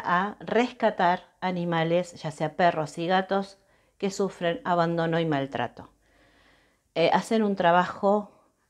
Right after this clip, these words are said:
que yo creo que no lo podría hacer porque es un trabajo, creo, para mí es sagrado. Yo creo que, como decía mi papá, pa-, hay, hay gente para todo en esta vida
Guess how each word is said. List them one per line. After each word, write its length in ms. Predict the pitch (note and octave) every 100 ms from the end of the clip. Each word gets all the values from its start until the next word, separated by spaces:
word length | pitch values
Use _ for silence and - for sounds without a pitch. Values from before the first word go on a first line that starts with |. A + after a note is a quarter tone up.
| _ _ _ _ _
que 140 | - D#3+
yo 240 | - F3+
creo 240 | F3+ F3+ F3
que 100 | E3+
no 100 | F3+
lo 100 | F3
podría 340 | D#3 - E3+
hacer 560 | D#3+ - E3+ E3+ F#3+ - _ _ _ _ _ _ _ _ _ _
porque 640 | D#3+ D#3+ E3 - E3+ E3 -
es 200 | E3 -
un 140 | F3 E3
trabajo, 500 | D3+ C#3+ - E3+ E3
creo, 320 | D3+ D3 D3 _ -
para 200 | D#3 D3
mí 160 | D#3
es 120 | D#3+
sagrado. 600 | - D#3 D3+ E3 F3 F#3
Yo 220 | F3+ - E3
creo 220 | D#3+ D#3+
que, 260 | D#3+ D#3+ - _
como 220 | - D#3
decía 280 | D3 D3 E3+
mi 60 | D#3+
papá, 320 | D3 D#3 D#3+
pa-, 180 | D3 C#3
hay, 240 | - D3 D#3
hay 140 | F3+
gente 340 | F3 F#3 F#3+ E3
para 220 | D3 C#3+
todo 280 | D3 E3 D#3+
en 140 | D#3
esta 220 | C#3 C#3+
vida 440 | D3+ D#3+ F3 F#3